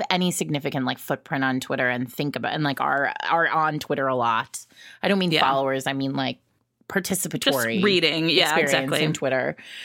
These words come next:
Speaker 1: You know that sort of feeling when you start to see a dust up. I mean, Jen and I text each other all the time, like, "Oh,
Speaker 2: <laughs>
Speaker 1: shit, did you see what this, what's happening right now?" You start to see, like, a dust up and you sort of have this, like, kind of like,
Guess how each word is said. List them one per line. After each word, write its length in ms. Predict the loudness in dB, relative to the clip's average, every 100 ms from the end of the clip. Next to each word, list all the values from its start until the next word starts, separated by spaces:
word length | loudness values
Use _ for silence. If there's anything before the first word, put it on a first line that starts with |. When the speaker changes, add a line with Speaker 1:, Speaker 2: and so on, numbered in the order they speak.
| -14 -16 -18 -20 -20 _
Speaker 1:
You 200 | 2 4
know 360 | 4 4 2 2
that 200 | 2 2
sort 120 | 0
of 60 |
feeling 380 | 2 2 4 4
when 100 | 2
you 80 | 0
start 260 | 2 2 2
to 60 |
see 200 | -2 2
a 40 | 2
dust 400 | 2 0 0 -2
up. 280 | -2 -4 -10 _
I 60 | 0
mean, 180 | 2 4
Jen 160 | 2
and 100 | 2
I 120 | -2
text 260 | -2 -2 0
each 160 | 0 0
other 140 | -2 -2
all 60 | -2
the 80 | 2
time, 300 | 2 2 2
like, 120 | 4
"Oh, 160 | 4
Speaker 2:
<laughs> 0 |
Speaker 1:
shit, 520 | 2 2 2 4 2 2
did 100 | 2
you 120 | 2
see 260 | 2 4
what 240 | 4 4 2
this, 280 | 0 0 -6
what's 220 | 0 0 0
happening 380 | -4 0 2
right 160 | 2 2
now?" 220 | 0 -2 -6 -14 -14 -6
You 80 | 2
start 240 | 2 2
to 60 | 0
see, 320 | 0 2 4
like, 200 | 2 2
a 60 |
dust 260 | 0 0 2
up 140 | 0
and 160 | 2 0
you 60 | 2
sort 180 | 0
of 60 | 0
have 280 | 0 0 0
this, 200 | -2 -2
like, 260 | -4 -6 -20 -20 -20 _ _ _ _ _ _
kind 220 | 2 4 4
of 80 |
like, 240 | 4 2